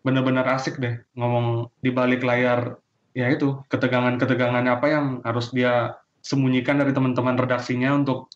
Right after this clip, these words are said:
sekedar ngerjain data-data itu yang setiap hari semakin menggunung, ganti-ganti C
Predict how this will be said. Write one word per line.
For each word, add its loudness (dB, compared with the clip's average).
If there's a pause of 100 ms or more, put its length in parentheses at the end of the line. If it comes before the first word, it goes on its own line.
sekedar -2
ngerjain 0
data-data 0
itu 0
yang -4
setiap -4
hari 0
semakin -2
menggunung, 0 (420)
ganti-ganti 0 (180)
C -12